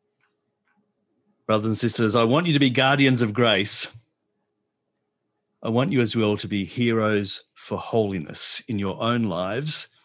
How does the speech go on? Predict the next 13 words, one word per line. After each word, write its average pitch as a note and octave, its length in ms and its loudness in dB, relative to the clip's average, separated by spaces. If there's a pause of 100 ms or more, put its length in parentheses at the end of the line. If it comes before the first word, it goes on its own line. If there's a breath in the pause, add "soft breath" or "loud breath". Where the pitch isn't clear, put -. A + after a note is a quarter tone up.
(720 soft breath)
and F#2+ 120 -6
as F#2 160 -8
you F#2 80 -6
train F#2+ 400 -6
others F2 320 -10
as - 160 -12
well. D2+ 400 -8 (1120)
For G2 180 -6
we G2+ 120 -4
need G#2 240 -2
to G2+ 100 -4
watch A2 420 -4
over F#2 340 -6